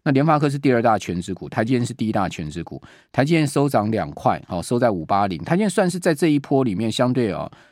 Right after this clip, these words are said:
表现比较好，不过它本周也跌两趴多，哦，三个交易日到现在目前也跌了两趴多，哦，跌了十三块。那此外呢，我们再来看一下鸿海，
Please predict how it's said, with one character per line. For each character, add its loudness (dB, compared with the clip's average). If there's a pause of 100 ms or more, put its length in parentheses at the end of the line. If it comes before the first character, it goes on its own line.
表 0
现 2
比 0
较 2
好， -6
不 0
过 6
它 0
本 -2
周 2
也 0
跌 -4
两 -4
趴 -2
多， -8 (440)
哦， -6
三 2
个 2
交 4
易 2
日 0
到 2
现 -4
在 0
目 -2
前 -6
也 -6
跌 -10
了 -6
两 -8
趴 -8
多， -10 (340)
哦， -6
跌 0
了 0
十 -4
三 -2
块。 -4 (400)
那 0
此 -2
外 6
呢， 2
我 -2
们 -2
再 2
来 4
看 -2
一 0
下 2
鸿 -6
海， -6